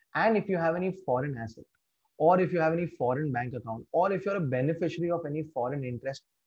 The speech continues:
or foreign asset, that means, let's say you have a house in London, or you have a bank account in the U S, or if you have shares abroad, or if you're a partner in a partnership firm abroad, then in all these cases, including a partnership firm, guys, if you're a partner, in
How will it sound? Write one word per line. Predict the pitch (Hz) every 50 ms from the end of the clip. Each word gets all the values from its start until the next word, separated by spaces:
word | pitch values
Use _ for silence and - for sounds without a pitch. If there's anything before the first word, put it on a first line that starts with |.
| _ -
or | 151 147 147 -
foreign | 135 123 - 135 110
asset, | 110 110 - - 160 -
that | - 127 123 -
means, | 165 170 175 170 - _ _ _ -
let's | 147 143 -
say | 160 151
you | 156
have | 160 147
a | 120
house | 120 123 131 139 135
in | 143 131
London, | 120 113 117 127 135 123 107 104 - _ _ _ _ _
or | - 147
you | 151 160 165
have | 165 151
a |
bank | 127 123 135 147 147
account | 143 - 151 143 151 147
in | 147 139
the | 131 123
U | 123 131 151
S, | 147 127 -
or | 123 139 151
if | 160 165 160 165
you | 165
have | 165 165
shares | 165 - - 131 135 147 143
abroad, | 135 127 123 123 127 123 120 - _ _ _ _
or | - - 185 208
if | 202 175
you're | 196 208
a | 190
partner | - 156 139 - - 165 170
in | 170
a | 170
partnership | 170 - 123 120 - 156 143 - 160 139 147
firm | 151 147 147 143
abroad, | 123 117 113 127 127 127 131 131 131 _ _ _ _ _ _ _ _ -
then | 165 170 175
in | 190 190 190 190 -
all | - 165 170 185 208 220 220
these | 196 202 196 -
cases, | - - 120 110 107 113 113 113 - -
including | 160 156 151 156 180 190 196 190 208 202
a | 196
partnership | 151 143 120 120 131 143 143 135 165 160 165
firm, | - - 139 135 127 117
guys, | 110 104 104 104 107 - _ _ _ _ _ _
if | - 143 156
you're | 160 151
a | 151
partner, | 151 - 117 113 - 151 143 135 120 - _ _ _ _ -
in | - 170 170 170